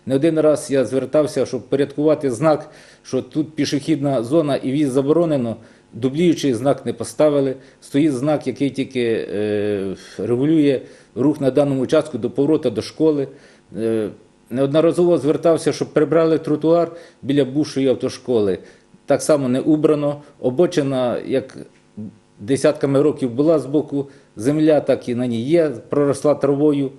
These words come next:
тротуар не розчищений, гіляками заросло. Ну, дані факти можна підтвердити фотографіями, які я надам. На моє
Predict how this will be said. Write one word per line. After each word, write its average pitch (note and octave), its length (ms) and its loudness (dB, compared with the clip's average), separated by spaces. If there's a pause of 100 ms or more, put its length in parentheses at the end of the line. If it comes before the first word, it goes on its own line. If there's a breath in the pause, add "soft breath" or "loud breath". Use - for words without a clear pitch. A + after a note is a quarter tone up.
(180 loud breath)
тротуар C#3+ 380 2
не B2 120 0
розчищений, C3 680 -4 (340 soft breath)
гіляками C#3+ 540 2
заросло. C#3 680 2 (320)
Ну, G#3 280 -4
дані E3 320 0
факти D#3 440 0 (380 loud breath)
можна D3 220 0
підтвердити B2 760 0
фотографіями, A#2 720 0
які A2 400 -4 (240 loud breath)
я G#2+ 360 0
надам. A#2 380 -2 (220 soft breath)
На C3+ 100 -4
моє D#3+ 400 2